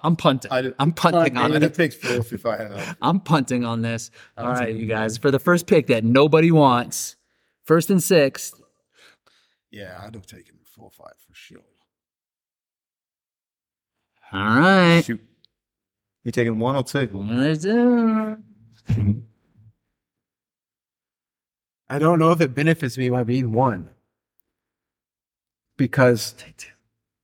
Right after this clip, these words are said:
Speaker 1: You guys
Speaker 4: I'm
Speaker 1: get,
Speaker 4: going to pick two.
Speaker 1: you got a sure
Speaker 2: You
Speaker 1: thing?
Speaker 2: so I'm gonna, I'm pick one?
Speaker 4: It's one, two, three, four.
Speaker 1: Because this is interesting, 'cause it's like
Speaker 4: It's lit-, it's a, it's a snake.
Speaker 1: there's may-, potentially one clear-cut number one, right?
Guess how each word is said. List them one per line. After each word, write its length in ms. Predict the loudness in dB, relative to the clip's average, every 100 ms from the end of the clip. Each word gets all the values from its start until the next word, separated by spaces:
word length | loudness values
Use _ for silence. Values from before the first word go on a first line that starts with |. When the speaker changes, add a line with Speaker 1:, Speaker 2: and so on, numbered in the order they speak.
| _ _ _ _ _ _ _ _ _ _ _ _ _ _ _ _ _ _ _ _ _ _ _ _ _ _ _
Speaker 1:
You 80 | -4
guys 100 | 0
Speaker 4:
I'm 60 | 4
Speaker 1:
get, 60 |
Speaker 4:
going 160 | 4 2
to 40 |
pick 260 | 2 0 0
two. 300 | -2 -2 -2 -6
Speaker 1:
you 80 |
got 120 | -4 -2
a 40 |
sure 200 | -2 -2
Speaker 2:
You 100 | 0
Speaker 1:
thing? 300 | 0 -2 -8
Speaker 2:
so 180 | -4 0
I'm 120 | 2
gonna, 200 | 2 0 -4 -6
I'm 160 | -6
pick 200 | -2 -2
one? 240 | -2 -4 -4
Speaker 4:
It's 260 | -6 -6 -4
one, 400 | 2 4 4 0
two, 420 | 0 0 2 0
three, 280 | -2 -4 -4
four. 400 | -6 -8 -6 -8 _ _
Speaker 1:
Because 160 | -2 0
this 140 | 2
is 120 | 2 2
interesting, 260 | 0 0
'cause 80 | 0
it's 60 | 2
like 180 | 2 -2 _ _ -4
Speaker 4:
It's 160 | -2 2
lit-, 140 | 0
it's 120 | 0 -4
a, 80 |
it's 160 | -6 -6
a 40 |
snake. 400 | -8 -8 -8 -10 _
Speaker 1:
there's 280 | 2 4 2
may-, 340 | 0 2 2 0
potentially 520 | -4 2 2 2 2
one 300 | 4 4 2
clear-cut 560 | 2 0 0 -2 -4 -2
number 220 | -2 -2
one, 260 | -4 -8
right? 280 | -10 -12 -12